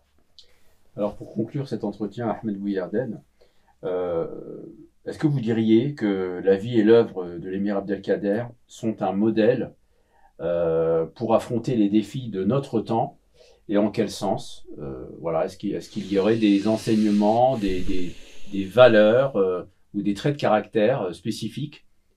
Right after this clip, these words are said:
qui, euh, qui seraient à même, euh, de nous inspirer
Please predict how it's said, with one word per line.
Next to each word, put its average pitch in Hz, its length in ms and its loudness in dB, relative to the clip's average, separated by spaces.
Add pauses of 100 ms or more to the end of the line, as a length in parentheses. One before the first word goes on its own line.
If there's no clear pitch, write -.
qui, 104 300 0
euh, 85 380 -4
qui 104 140 -16
seraient 110 200 -4
à 98 100 0
même, 104 320 0
euh, 82 380 -6
de 90 140 -12
nous 95 220 -6
inspirer 107 580 -4